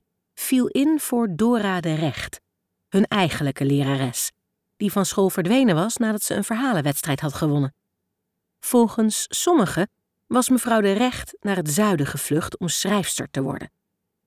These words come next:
Anderen zeiden dat ze was ontvoerd vanwege haar inzending. Maar dat leek nogal onwaarschijnlijk. Haar verhaal speelt zich af op een kasteel in een fantasiewereld.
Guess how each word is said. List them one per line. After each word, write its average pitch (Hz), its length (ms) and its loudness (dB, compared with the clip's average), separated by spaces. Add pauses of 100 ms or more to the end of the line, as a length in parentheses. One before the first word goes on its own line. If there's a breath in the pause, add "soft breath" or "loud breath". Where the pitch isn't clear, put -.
(500)
Anderen 180 440 4
zeiden 220 340 2
dat 220 100 0
ze - 120 -4
was 214 180 2
ontvoerd 220 540 2
vanwege 202 460 0
haar 208 160 0
inzending. 139 680 2 (680)
Maar 247 320 0 (140)
dat 294 180 0
leek 277 440 2
nogal 277 420 2
onwaarschijnlijk. - 800 -2 (800)
Haar 156 240 2
verhaal 160 420 0 (160)
speelt 180 320 2
zich - 220 -4
af 170 160 0
op 156 140 0
een 156 120 0
kasteel 180 460 2
in 147 120 2
een 139 80 -2
fantasiewereld. 147 1000 0